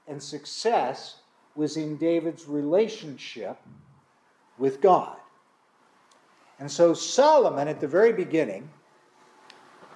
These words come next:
tries to foster that relationship, and as Bob read to us,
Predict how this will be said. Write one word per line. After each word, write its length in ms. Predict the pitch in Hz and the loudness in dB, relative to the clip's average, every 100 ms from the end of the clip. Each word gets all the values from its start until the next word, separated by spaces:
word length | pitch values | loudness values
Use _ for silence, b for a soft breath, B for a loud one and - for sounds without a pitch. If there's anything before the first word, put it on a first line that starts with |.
| - - - - | -20 -20 -20 2
tries 320 | 165 170 180 | 6 6 4
to 120 | 160 | -6
foster 560 | - 233 233 - - 139 | 0 4 4 2 -2 -2
that 240 | 113 98 | -2 -4
relationship, 760 | 98 101 98 - 90 - 117 - b b b | -8 -8 -10 -12 -18 -12 -10 -12 b b b
and 340 | 127 139 143 143 | 0 2 4 2
as 160 | 135 | -2
Bob 320 | 139 143 143 143 | 0 2 2 2
read 220 | 143 139 | 0 -2
to 120 | 143 | -6
us, 120 | 139 | -8